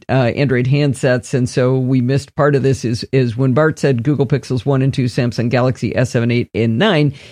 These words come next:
he said right before that, "including but not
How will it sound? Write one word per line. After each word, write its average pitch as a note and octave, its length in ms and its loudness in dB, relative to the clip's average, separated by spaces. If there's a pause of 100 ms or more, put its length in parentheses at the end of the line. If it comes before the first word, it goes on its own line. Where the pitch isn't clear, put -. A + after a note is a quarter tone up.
(140)
he E3 120 0
said D3+ 280 0
right D3 180 2
before C3+ 280 0
that, B2+ 240 0
"including C3+ 680 0
but A#2+ 220 0
not C3+ 280 0